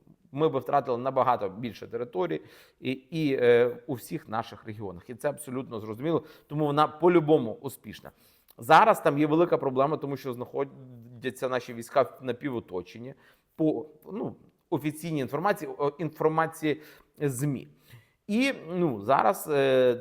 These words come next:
держава має приймати рішення, тобто головнокомандувач має приймати рішення, тому що або, е, кидати резерви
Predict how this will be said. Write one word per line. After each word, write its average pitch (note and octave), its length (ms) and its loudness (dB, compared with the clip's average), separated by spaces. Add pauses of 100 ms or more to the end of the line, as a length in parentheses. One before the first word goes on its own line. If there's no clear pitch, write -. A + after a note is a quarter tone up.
(100)
держава C3 500 2
має C3 240 0
приймати C3 440 -4
рішення, C#3 340 -8
тобто G#2+ 220 -10
головнокомандувач B2+ 840 -6
має B2 160 -4
приймати C3 400 -4
рішення, G2 300 -10
тому A#2+ 220 -12
що A#2+ 220 -2 (220)
або, B2 640 0 (140)
е, G#2+ 60 -6
кидати B2 420 0
резерви G2+ 520 -2